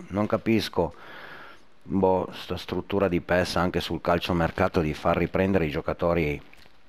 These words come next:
Ehm, qui dobbiamo giocare molto compatti, eh.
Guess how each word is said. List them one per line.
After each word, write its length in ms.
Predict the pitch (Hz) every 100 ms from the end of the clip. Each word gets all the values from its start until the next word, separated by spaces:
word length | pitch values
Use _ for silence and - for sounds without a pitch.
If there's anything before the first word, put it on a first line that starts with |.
| - - - - - - - - - - - - - -
Ehm, 1300 | 87 73 71 71 71 67 69 67 67 67 67 - - - - - - - - - - - - - - - - - - - - - - - - - - - - -
qui 140 | - 90
dobbiamo 300 | 82 82 82
giocare 360 | 80 85 82
molto 360 | 82 87 92 90
compatti, 640 | 87 82 - 78 76 -
eh. 360 | 76 80 76 -